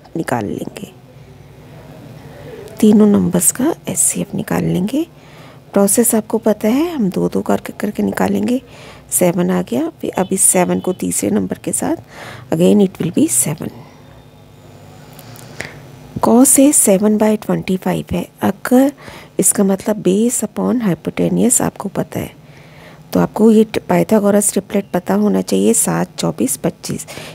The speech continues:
इसका मतलब तीसरी side जो perpendicular है वो चौबीस है,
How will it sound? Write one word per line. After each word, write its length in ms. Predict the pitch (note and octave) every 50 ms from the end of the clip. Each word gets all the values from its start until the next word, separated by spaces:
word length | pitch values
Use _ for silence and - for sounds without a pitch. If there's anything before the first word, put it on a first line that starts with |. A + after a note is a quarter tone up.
| - - D3+
इसका 220 | D#3+ - - G3
मतलब 300 | G3 G3 - - G#3+ - -
तीसरी 420 | A3+ G#3+ A3+ - - C4+ C#4 B3+
side 300 | A#3+ - G#3 F3 F3 F3
जो 120 | - - F#3+
perpendicular 840 | - - E3+ - F#3 F#3 F#3+ G3 - A#3 - - A#3+ G#3+ F#3 F#3 G3
है 180 | F#3+ A#3 D#4+ - - - - - - - - _ - G3+
वो 100 | G#3 G#3
चौबीस 540 | G#3 - F#3 D#3+ D#3+ D#3+ F3+ G3 - - A#3+
है, 140 | B3 E4